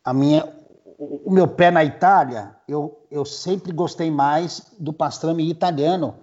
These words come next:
que é feito com outras carnes e de uma outra forma,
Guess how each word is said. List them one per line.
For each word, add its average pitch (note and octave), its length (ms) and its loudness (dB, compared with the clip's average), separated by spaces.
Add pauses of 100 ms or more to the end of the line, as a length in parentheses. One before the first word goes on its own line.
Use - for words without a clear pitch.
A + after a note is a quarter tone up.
(400)
que D3 140 -2
é C#3+ 100 2
feito D#3+ 320 -4
com D3+ 180 -6
outras E3+ 460 0
carnes D#3 520 0
e E3+ 80 -4
de D#3+ 80 -2
uma F3+ 160 0
outra F3+ 380 0
forma, D#3 840 0